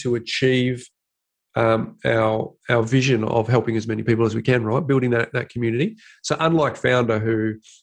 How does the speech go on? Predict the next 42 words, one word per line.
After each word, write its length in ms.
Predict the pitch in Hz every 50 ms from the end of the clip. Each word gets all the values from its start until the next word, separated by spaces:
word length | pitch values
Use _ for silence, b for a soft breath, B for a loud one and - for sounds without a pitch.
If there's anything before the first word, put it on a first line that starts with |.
| B -
this 240 | - 117 - -
is, 180 | 120 - - -
that's 300 | - - 67 - - -
your 120 | 120 107
core 200 | - - 117 107
fo-, 300 | - - 123 110 98 - -
focus, 360 | - - 120 117 - - -
for 140 | - - 113
me, 140 | 113 113 107
it's 220 | 107 - - -
not. 240 | - - 165 214 - B B B B B B B
Um, 200 | 123 120 117 120
so 220 | 113 - 139 131 131
I 60 | 127
had 180 | 131 139 139 139
other 220 | 135 135 131 127
things 300 | 123 - 120 113 110 -
going 180 | 120 113 110 113
on. 120 | 107 110
But 180 | 127 143 143 - _ b b b b b b _ _ -
to 100 | - 139
send 280 | - - 175 185 180 175
out 160 | 156 143 135
a 180 | 131 123 123
five 400 | 120 - - 139 135 135 139 127
email 340 | 127 127 127 123 120 117 117
campaign, 600 | 113 - 123 120 117 117 - 113 107 113 135 151 131
which 240 | 127 120 - -
is 320 | 120 117 110 110 113 - - -
detailed 520 | - 123 120 120 131 117 113 117 113 110 - b b b b b b b b _ _ _ -
in 400 | 123 117 113 117 120 120 226 - 226
the 100 | - 127
course, 500 | - 120 113 113 147 175 - - - - B B B B B B B -
um, 500 | 120 113 110 110 110 110 113 113 - - -
where 420 | - 123 117 113 113 113 - - - - 156 - _ _
first 300 | - - 127 131 135 -
one 140 | 135 131 127
was 120 | 120 -
saying, 360 | - 127 123 120 117 117 - - _ -
"Expect 340 | 143 139 - - 131 - -
something 240 | - - 135 131 123
tomorrow." 580 | - 135 127 117 117 120 123 131 139 147 147